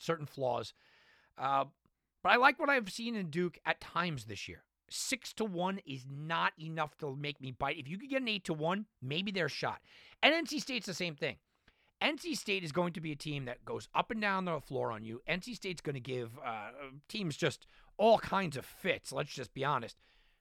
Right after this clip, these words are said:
But N C State's a team, uh, there you go. You know, not somebody I'm jumping at the chance to go and take.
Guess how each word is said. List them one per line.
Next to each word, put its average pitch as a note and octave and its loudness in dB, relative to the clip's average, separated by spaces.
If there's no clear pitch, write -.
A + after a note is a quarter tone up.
But D#3+ 6
N F#3+ 6
C B3+ -2
State's D#3 -4
a F#3 -4
team, D#3 -4
uh, G3+ -2
there C3 0
you G3 -2
go. C#4+ 4
You C3+ -2
know, D3+ 2
not D#3 6
somebody D3+ -2
I'm D#3 4
jumping C#3 0
at B2 0
the A#2+ -12
chance B2 -4
to A#2 -10
go A2+ -4
and G#2+ -10
take. - -10